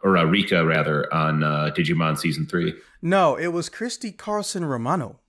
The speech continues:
Speaker 2: of all people. They didn't even try.
Speaker 1: I, are you talking in, uh, remake or in the Advent Children or what?
Speaker 2: Well, they, I, and that's also a weird one too. They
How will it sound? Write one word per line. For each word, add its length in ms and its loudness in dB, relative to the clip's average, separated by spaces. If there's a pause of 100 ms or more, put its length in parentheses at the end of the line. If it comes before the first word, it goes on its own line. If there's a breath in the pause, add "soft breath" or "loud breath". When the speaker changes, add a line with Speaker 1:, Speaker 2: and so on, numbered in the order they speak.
(220)
Speaker 2:
of 160 -6
all 120 -2
people. 340 -12 (840)
They 100 4
didn't 120 2
even 140 -2
try. 400 0 (1200)
Speaker 1:
I, 180 0
are 140 4
you 140 8
talking 400 4
in, 260 6
uh, 360 6
remake 480 4 (140)
or 460 6
in 300 4
the 480 2 (120)
Advent 320 2
Children 440 4
or 200 4
what? 320 -2 (200)
Speaker 2:
Well, 180 0
they, 320 0
I, 180 2
and 220 -4
that's 240 -2
also 300 -4
a 40 -4
weird 220 -6
one 80 -8
too. 160 -6
They 260 -6